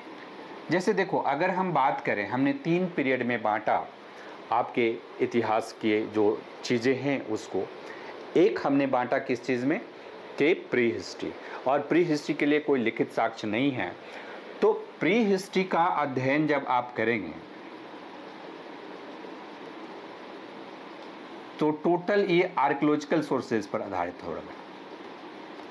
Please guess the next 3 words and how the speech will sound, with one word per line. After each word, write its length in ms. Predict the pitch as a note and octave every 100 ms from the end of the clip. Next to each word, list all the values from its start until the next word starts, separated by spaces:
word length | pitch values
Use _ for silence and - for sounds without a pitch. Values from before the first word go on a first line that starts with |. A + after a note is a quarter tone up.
| -
Archaeological 640 | B2 C3+ C#3+ C#3+ C#3 D3+
sources, 500 | D3+ D3+ D3 - - - - - - - - - - - - - - - - - - - - - - - - - - - - - - - - - - - - - - - - - - -
Right, 260 | D3 A#3